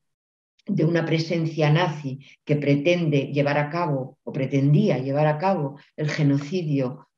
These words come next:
de la población de habla y cultura rusa, junto con todas las minorías étnicas que obstaculizaban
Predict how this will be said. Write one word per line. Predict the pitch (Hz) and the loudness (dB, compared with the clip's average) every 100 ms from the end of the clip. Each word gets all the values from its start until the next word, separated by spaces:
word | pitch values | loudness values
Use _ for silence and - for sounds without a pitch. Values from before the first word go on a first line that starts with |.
| - | -4
de | 147 143 | -2 0
la | 139 | 0
población | 143 131 139 139 - 165 160 156 | -2 -4 -4 -4 -2 0 2 2
de | 143 | 2
habla | 143 165 147 139 139 | 2 0 -2 -2 -4
y | 147 | -8
cultura | 147 147 151 160 151 | -2 -2 0 2 2
rusa, | 156 220 - 131 - _ _ | 2 -4 -4 -8 -10 _ _
junto | - - 151 143 139 | -20 -4 0 2 0
con | 139 | -2
todas | 139 156 180 | 0 2 2
las | 170 160 | -2 -2
minorías | 156 147 143 170 165 143 143 - - _ | 0 2 2 0 0 0 -4 -14 -20 _
étnicas | 180 190 165 147 139 123 - - - _ _ | 2 2 2 0 0 -6 -8 -20 -20 _ _
que | 151 131 123 120 - _ | -2 -2 -2 -6 -16 _
obstaculizaban | - 143 - 147 156 131 131 - 175 165 139 127 | -6 -6 -4 -6 -2 -4 -4 -4 -4 -2 -2 -4